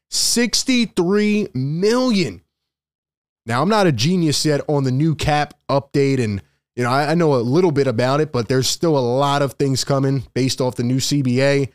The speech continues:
and it's gonna get, you know, more intense in terms of trying to build your team, and you're gonna have to get a lot more creative. Sixty-three million dollars. I, I, I don't know if that's gonna fly well with a team trying to build a championship contender,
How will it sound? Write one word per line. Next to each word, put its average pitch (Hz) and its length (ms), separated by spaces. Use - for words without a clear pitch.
and 123 240
it's 127 160
gonna 165 220
get, 160 260
you 139 100
know, 143 140
more 156 280
intense 165 380
in 131 80
terms 143 220
of 120 60
trying 147 180
to 135 60
build 139 280
your 135 100
team, 156 320
and 120 200
you're 123 160
gonna 143 140
have 139 100
to 147 60
get 139 120
a 123 40
lot 139 160
more 143 120
creative. 135 560
Sixty-three 160 640
million 135 280
dollars. 117 500
I, 127 120
I, 127 300
I - 20
don't 170 160
know 147 140
if 127 100
that's 147 240
gonna 127 160
fly 151 320
well 127 220
with 123 100
a 117 60
team 135 240
trying 127 240
to 123 80
build 123 220
a 113 40
championship 123 540
contender, 123 460